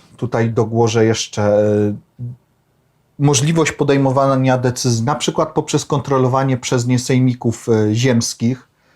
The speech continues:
no to po prostu miała wpływ taki raczej nega-, bardzo negatywny, nie raczej, na Polskę. No i skończyło się, jak się skończyło.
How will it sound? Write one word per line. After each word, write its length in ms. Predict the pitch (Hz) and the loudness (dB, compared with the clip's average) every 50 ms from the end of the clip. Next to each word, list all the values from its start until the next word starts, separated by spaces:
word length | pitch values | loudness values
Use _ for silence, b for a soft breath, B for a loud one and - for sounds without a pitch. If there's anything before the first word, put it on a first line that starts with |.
| b b b b _ - | b b b b _ -6
no 60 | 202 | -2
to 140 | 202 214 196 | -2 -2 0
po 160 | 214 165 131 | 0 -2 -2
prostu 640 | - 147 139 131 135 - - 143 131 131 131 127 120 120 156 | 0 -2 -2 -2 -2 -4 -2 0 2 2 2 0 -4 -6 -4
miała 300 | 120 123 123 120 117 113 | -2 0 2 2 2 0
wpływ 480 | 113 - - - 113 110 107 - - - _ _ _ _ _ _ _ _ _ | 0 -4 -2 0 2 2 2 0 -8 -18 _ _ _ _ _ _ _ _ _
taki 260 | - 104 - - 113 110 | -8 -8 -4 -2 0 0
raczej 420 | 113 117 - - 113 107 107 - | 0 0 0 0 0 0 0 0
nega-, 380 | - 123 131 120 123 123 120 - - | -2 -2 0 0 0 -2 -2 -4 -10
bardzo 540 | - 113 104 127 151 175 160 123 - 110 101 | -12 -2 0 0 0 0 -2 -2 -2 -2 0
negatywny, 600 | 98 95 90 95 92 - - 92 92 92 92 95 | 0 -2 -2 -4 -6 -6 -8 -10 -8 -6 -4 -2
nie 200 | 101 110 110 113 | 0 0 2 2
raczej, 440 | 117 113 104 - - 92 90 98 - b b b b b b _ | 0 0 -2 -4 -6 -6 -8 -8 -10 b b b b b b _
na 440 | 120 127 131 131 131 127 127 131 131 - | -2 0 0 2 2 2 0 -2 -4 -2
Polskę. 640 | - 117 113 110 - - - - 123 123 127 139 - b b b b b b b b b b b b b _ _ | 0 0 0 0 -2 -4 -2 0 0 2 2 0 -4 b b b b b b b b b b b b b _ _
No 80 | 160 160 | 0 2
i 120 | 160 156 | 2 2
skończyło 480 | - - - 160 147 139 - 139 139 127 | 0 0 0 0 0 2 2 2 2 2
się, 120 | - 143 | 2 0
jak 120 | 127 127 | 0 0
się 120 | - - 120 | 0 -2 -4
skończyło. 440 | - - 113 104 - - 92 87 | -2 -2 -2 -2 -2 -6 -8 -10